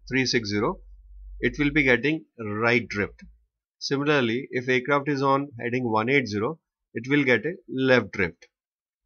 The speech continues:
as wind is blowing westerly. The vectors can be represented on papers by a straight line.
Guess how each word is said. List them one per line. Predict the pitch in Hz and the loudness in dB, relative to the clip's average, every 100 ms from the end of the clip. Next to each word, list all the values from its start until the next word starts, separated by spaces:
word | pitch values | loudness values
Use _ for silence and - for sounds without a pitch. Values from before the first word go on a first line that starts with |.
| _ | _
as | - 120 117 | 0 0 2
wind | 131 135 | 2 2
is | 143 | 2
blowing | 120 123 156 208 _ _ _ _ _ _ - | 2 2 2 -2 _ _ _ _ _ _ -2
westerly. | 110 104 107 87 87 - - - - _ _ _ _ _ _ _ _ _ _ _ _ _ _ _ _ _ _ _ _ _ _ _ _ _ _ _ _ _ _ _ _ _ _ | -2 0 -2 -4 -6 -14 -20 -20 -20 _ _ _ _ _ _ _ _ _ _ _ _ _ _ _ _ _ _ _ _ _ _ _ _ _ _ _ _ _ _ _ _ _ _
The | 123 | -2
vectors | 123 123 123 185 180 | 2 2 2 2 2
can | 180 175 | 2 2
be | 180 | 2
represented | 151 110 131 131 143 143 151 | 2 2 2 2 2 2 2
on | 156 | 2
papers | 151 131 135 147 135 | 2 0 2 0 2
by | 139 | 0
a | 143 | 0
straight | 139 139 113 101 | 0 2 2 2
line. | 87 87 | -4 -4